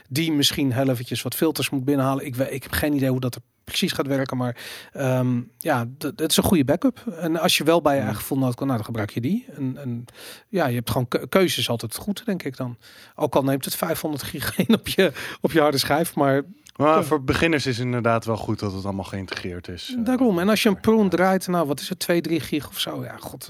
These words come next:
Speaker 1: ik ken videogames die een tienvoud daarvan zijn, dus het is eigenlijk niet zo, eens zo heel veel.
Speaker 2: Ja.
Speaker 1: Nou,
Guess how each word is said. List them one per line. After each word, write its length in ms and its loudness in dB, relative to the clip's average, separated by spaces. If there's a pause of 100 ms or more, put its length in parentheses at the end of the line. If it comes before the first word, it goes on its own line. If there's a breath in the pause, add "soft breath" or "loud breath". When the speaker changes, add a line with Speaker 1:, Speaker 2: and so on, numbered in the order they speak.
Speaker 1:
ik 160 -6
ken 380 -2
videogames 540 0
die 440 -6
een 220 -10
tienvoud 420 0
daarvan 320 0
zijn, 240 0
dus 240 -10 (360 loud breath)
het 100 -12
is 60 2
eigenlijk 220 0
niet 120 2
zo, 140 0
eens 100 0
zo 80 -2
heel 180 2
veel. 300 -8 (500)
Speaker 2:
Ja. 180 -4 (120)
Speaker 1:
Nou, 140 2